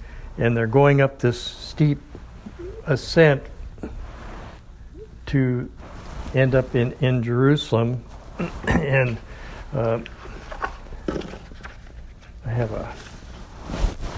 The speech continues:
kind of a graphic here. I don't know if you can s-, see that, Dominic.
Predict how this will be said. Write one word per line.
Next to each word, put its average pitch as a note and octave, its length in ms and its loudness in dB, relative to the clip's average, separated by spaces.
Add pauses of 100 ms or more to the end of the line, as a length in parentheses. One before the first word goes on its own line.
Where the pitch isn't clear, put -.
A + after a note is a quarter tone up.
(3000)
kind - 120 -6
of A2+ 100 -6
a A2+ 80 -4
graphic A#2+ 540 2
here. B2 320 0 (680)
I - 220 -6
don't A#2 160 -2
know A2 40 -6
if - 60 -6
you - 140 -2
can - 100 -2
s-, - 840 -4
see C3 160 6
that, B2 260 2
Dominic. C3 440 6